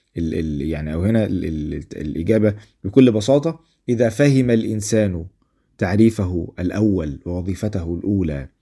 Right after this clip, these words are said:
وفهم الرسالة التي جاءته، فهم هنا كيف هو يجيب عن سؤاله. يبقى إذن الإنسان حينما يعيد تعريف نفسه مرة أخرى ويفهم قيمة الوحي الذي بين يديه،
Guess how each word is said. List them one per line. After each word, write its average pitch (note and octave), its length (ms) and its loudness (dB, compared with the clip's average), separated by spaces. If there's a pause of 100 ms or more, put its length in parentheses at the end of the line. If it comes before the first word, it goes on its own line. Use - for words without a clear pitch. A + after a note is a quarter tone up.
(540)
وفهم C#3 680 4 (460)
الرسالة G#2 600 4 (140)
التي F#2+ 380 -4
جاءته، G2 460 -4 (320)
فهم C#3+ 380 4
هنا C3 480 4
كيف C#3+ 260 6
هو B2+ 180 6
يجيب A2+ 500 6 (360)
عن B2 140 0
سؤاله. F#2 440 -4 (240)
يبقى B2+ 260 8
إذن G2+ 220 -2 (120)
الإنسان A2 500 -4 (200)
حينما G#2+ 260 -2
يعيد A2 420 6
تعريف A2 340 2
نفسه F#2+ 400 0
مرة F2 300 -4
أخرى - 380 -10 (300)
ويفهم B2+ 360 2
قيمة C3 420 4 (340)
الوحي A#2 360 2
الذي G#2 240 0
بين G#2 180 0
يديه، C#3 260 4